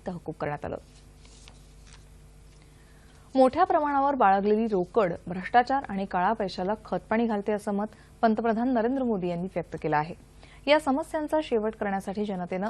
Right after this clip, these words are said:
अनुकूलता दर्शवली असून त्यांच्याकडून मोठं पाठबळ मिळालं असल्याचं पंतप्रधानांनी म्हटलं आहे. LinkedIn-वर पंतप्रधानांनी विमुद्रीकरण आणि त्याबाबत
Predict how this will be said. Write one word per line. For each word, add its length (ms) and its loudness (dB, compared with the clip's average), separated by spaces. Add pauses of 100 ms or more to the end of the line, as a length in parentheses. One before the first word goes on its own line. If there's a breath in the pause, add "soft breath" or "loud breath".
(100)
अनुकूलता 580 -4
दर्शवली 480 -4
असून 260 -2 (380 loud breath)
त्यांच्याकडून 500 2
मोठं 360 -4 (160)
पाठबळ 420 -2
मिळालं 340 -2
असल्याचं 440 -6 (120)
पंतप्रधानांनी 680 -6
म्हटलं 360 -8
आहे. 220 -6 (1000 loud breath)
LinkedIn-वर 680 0
पंतप्रधानांनी 840 0
विमुद्रीकरण 880 -2
आणि 180 -4
त्याबाबत 300 0